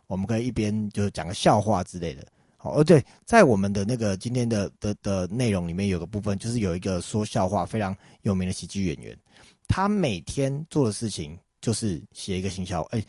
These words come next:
就是累积一个新笑话，不断跟别人讲。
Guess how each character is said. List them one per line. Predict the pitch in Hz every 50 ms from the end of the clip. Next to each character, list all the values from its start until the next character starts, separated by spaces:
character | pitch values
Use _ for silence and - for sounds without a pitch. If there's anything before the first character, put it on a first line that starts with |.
| - _
就 | - 135
是 | 123 139
累 | 135 131 104 85
积 | 82 - 107 110
一 | 107
个 | 104 98
新 | - - - 95
笑 | - 98 80
话， | 73 - 76 - - - _
不 | - 107
断 | 92 113 101 92
跟 | 92 92 90
别 | 82 82 73
人 | 71 76
讲。 | - - -